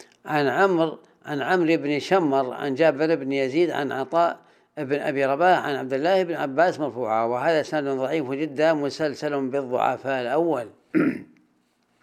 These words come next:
جابر بن يزيد وهو الجعفي وهو ضعيف أن أتهمه بعضهم.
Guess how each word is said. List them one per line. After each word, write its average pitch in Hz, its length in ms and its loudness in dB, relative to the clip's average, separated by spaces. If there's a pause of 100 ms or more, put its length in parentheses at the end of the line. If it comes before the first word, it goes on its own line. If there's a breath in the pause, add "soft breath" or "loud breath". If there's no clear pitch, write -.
(1200 loud breath)
جابر 208 360 8
بن 190 120 4
يزيد 190 320 6
وهو 165 440 4 (100)
الجعفي 160 680 4
وهو 147 440 2
ضعيف 156 420 0
أن 147 460 -2
أتهمه 156 720 0
بعضهم. 127 680 -4